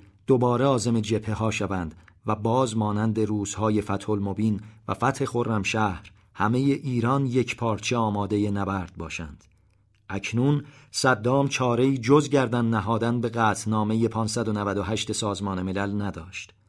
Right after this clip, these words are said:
روزی که او جنگ را آغاز کرد، مانند دوستان منافقش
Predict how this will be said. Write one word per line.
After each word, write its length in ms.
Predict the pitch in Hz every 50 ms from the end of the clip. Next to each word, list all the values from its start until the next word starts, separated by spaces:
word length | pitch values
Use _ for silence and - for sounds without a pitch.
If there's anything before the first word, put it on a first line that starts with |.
| _ _ _ _ _ _ _ -
روزی 300 | 117 113 107 107 120 110
که 100 | - 131
او 220 | - - 139 135
جنگ 360 | 113 131 127 123 120 113 107
را 100 | 120 113
آغاز 420 | 104 104 98 95 107 107 - - -
کرد، 400 | - 107 110 117 117 113 110 - - - - - - -
مانند 420 | 117 117 117 113 117 120 123 120
دوستان 600 | 123 110 127 120 117 - - - 120 120 120 127
منافقش 840 | 123 120 117 117 113 107 101 - 123 123 110 117 104 101 - -